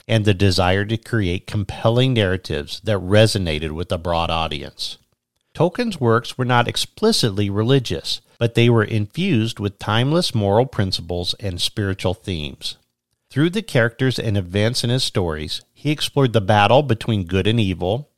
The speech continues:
the power of friendship and sacrifice, and the importance of hope and redemption. His deep-rooted faith shaped the underlying messages of his narratives, inviting readers to reflect on profound truths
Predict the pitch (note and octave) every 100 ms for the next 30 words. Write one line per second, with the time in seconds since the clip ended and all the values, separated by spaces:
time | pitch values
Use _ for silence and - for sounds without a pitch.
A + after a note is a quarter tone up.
0 | - A2+ - G#2 G2+ B2 D3+ - A#2 G2+
1 | - G2 G2+ - - G#2 G2 F#2 - F#2+
2 | F2+ - F2 - D#2+ E2 C#3 - - _
3 | - - B2+ C3 C#3 A#2 C#3+ D3+ D3 D#3+
4 | C#3 - G2 F#2+ G2+ F#2 F#2+ F2 F2+ F2+
5 | - C#2+ - _ _ _ - F#3 - A2
6 | B2+ E3 - C3 C3+ C#3+ C#3+ A2+ F2 E2
7 | - - - C3+ C#3+ - A2 - G#2+ C#3
8 | B2 A2 A#2+ A2+ F#2+ - F2+ F#2 E2+ -
9 | F#2 F#2 F#2 F#2 F2 E2 D#2 - - -
10 | - - - A#2 A2 A2 B2+ D#3 B2 B2+
11 | A2+ G#2+ - A2+ G2 A2 G2+ F#2+ F2+ -
12 | F#2+ - G2+ G#2+ A#2+ - A2+ F2 E2+ -